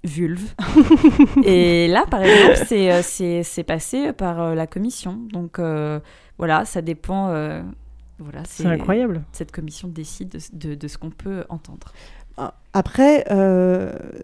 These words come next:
Speaker 3: sou-, souviens-toi, Cécile, quand on a fait l'émission sur, euh, sur le cinéma, euh, toute, euh, toute cette période,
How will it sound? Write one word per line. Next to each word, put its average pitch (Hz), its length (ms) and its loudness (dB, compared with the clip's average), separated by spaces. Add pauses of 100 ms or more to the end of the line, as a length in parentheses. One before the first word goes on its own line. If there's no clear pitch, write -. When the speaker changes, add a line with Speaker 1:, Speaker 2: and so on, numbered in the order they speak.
(220)
Speaker 3:
sou-, - 260 -16
souviens-toi, 214 500 0
Cécile, 247 380 -4
quand - 180 -6
on 196 120 -2
a 185 100 0
fait 214 140 -8
l'émission 190 320 -6
sur, 185 300 -8
euh, 165 520 -4
sur 175 240 -6
le 165 120 -4
cinéma, 185 600 -4 (540)
euh, 175 240 -8 (340)
toute, - 300 -4
euh, 185 280 2 (140)
toute - 160 -14
cette - 240 -4
période, 196 760 0